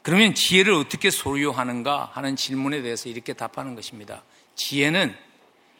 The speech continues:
인간의 노력으로 얻는 것이 아니라 지혜는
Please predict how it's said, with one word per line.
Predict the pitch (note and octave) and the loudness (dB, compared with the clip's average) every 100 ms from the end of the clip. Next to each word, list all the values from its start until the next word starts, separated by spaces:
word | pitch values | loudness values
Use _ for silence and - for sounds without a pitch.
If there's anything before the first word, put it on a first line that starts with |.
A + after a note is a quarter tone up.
| - | -4
인간의 | C#3 D3 D#3 D#3+ D#3+ D3 | 0 2 2 2 0 -2
노력으로 | A#2+ B2+ C3+ C3 B2+ D#3 F#3+ - _ _ _ - | -2 0 0 -2 -2 -4 -6 -10 _ _ _ -6
얻는 | A2+ B2+ C3+ | -4 -2 -2
것이 | C3 A#2+ A#2+ | -2 -4 -6
아니라 | G#2 G#2 A#2+ B2 - _ _ - | -8 -8 -10 -12 -14 _ _ -12
지혜는 | - A#2 A#2 C3+ C3+ | -8 -4 -2 0 -2